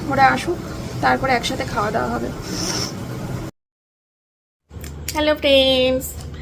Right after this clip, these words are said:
এতক্ষণ ধরে মায়ের সাথে ভিডিও কলে গেজাচ্ছিলাম প্রায় এক ঘন্টার কাছাকাছি। আম, তার আগে তো দেখলেই মেয়েকে আমি ভাত খাওয়ালাম ঘুম থেকে তুলে।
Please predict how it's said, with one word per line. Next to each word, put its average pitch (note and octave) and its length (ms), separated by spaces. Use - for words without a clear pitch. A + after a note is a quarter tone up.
এতক্ষণ C#4 360
ধরে C#4 160
মায়ের B3+ 300
সাথে C#4 260
ভিডিও B3 340
কলে C4 260
গেজাচ্ছিলাম B3+ 720
প্রায় A#3 640
এক A3 220
ঘন্টার A3 360
কাছাকাছি। G3 520
আম, A#3 640
তার B3 140
আগে B3 160
তো C4 100
দেখলেই B3 400
মেয়েকে A#3+ 400
আমি A#3+ 440
ভাত G#3+ 260
খাওয়ালাম A#3 440
ঘুম A#3 220
থেকে A3+ 200
তুলে। B3 360